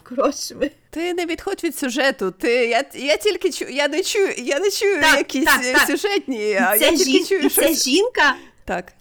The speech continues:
Speaker 1: І ця
Speaker 2: Мгм.
Speaker 1: жінка, вона чогось стоя-, е, вона з ним поговорила один раз, бо вона хотіла, щоб він віддав, віддав їй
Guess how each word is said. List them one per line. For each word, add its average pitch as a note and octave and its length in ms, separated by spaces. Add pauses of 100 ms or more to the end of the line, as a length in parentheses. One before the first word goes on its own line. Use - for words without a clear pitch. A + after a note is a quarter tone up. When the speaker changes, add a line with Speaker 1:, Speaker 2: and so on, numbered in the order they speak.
(100)
Speaker 1:
І - 80
ця - 140
Speaker 2:
Мгм. C#4 80
Speaker 1:
жінка, D#4+ 400
вона C4 360
чогось D4+ 460 (200)
стоя-, B3 680
е, G#3+ 80
вона B3 240
з E4 60
ним D#4+ 100
поговорила C4+ 600
один A3 280
раз, F4 260
бо C4 80
вона B3 200
хотіла, C4+ 380
щоб B3 180
він A#3+ 180
віддав, A3+ 420
віддав A3+ 440
їй A3 280